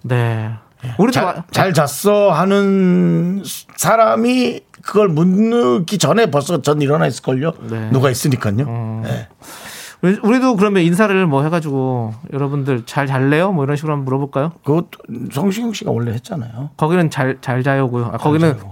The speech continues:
Speaker 1: "잘 자요." 이렇게 하는 권유형의 말, 말투였고 우리는 물어보는 거죠. "잘 잘래요?"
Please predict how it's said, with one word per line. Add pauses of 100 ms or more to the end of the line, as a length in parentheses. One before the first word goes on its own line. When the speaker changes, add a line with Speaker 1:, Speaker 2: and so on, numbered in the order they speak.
(120)
Speaker 1:
"잘
자요."
이렇게
하는
권유형의
말,
말투였고
우리는 (140)
물어보는
거죠. (240)
"잘
잘래요?"